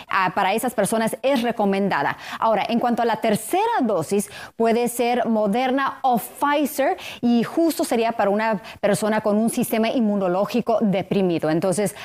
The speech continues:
acabas de dar unos ejemplos, así que ahí lo tiene. Esas son las opciones que tenemos hasta ahora y para las personas a cuales se les recomienda.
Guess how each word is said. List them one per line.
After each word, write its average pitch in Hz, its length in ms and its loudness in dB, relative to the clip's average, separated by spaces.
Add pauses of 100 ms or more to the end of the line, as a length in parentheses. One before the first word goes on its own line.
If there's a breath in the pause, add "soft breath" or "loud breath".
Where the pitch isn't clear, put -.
(120)
acabas 208 400 0
de 190 100 0
dar 202 200 0
unos 214 380 0
ejemplos, 247 640 -2 (300 loud breath)
así - 180 0
que 165 180 0
ahí 196 200 2
lo 208 160 2
tiene. 240 440 0
Esas 208 200 0
son 202 320 0
las 185 240 0
opciones 180 340 -2
que - 80 -2
tenemos 165 500 0
hasta - 460 -4
ahora 175 520 0
y 277 100 0
para 185 180 2
las 165 160 0
personas 165 540 -2
a 170 60 -12
cuales 175 480 0 (200 loud breath)
se 208 100 0
les 170 160 2
recomienda. 170 640 -2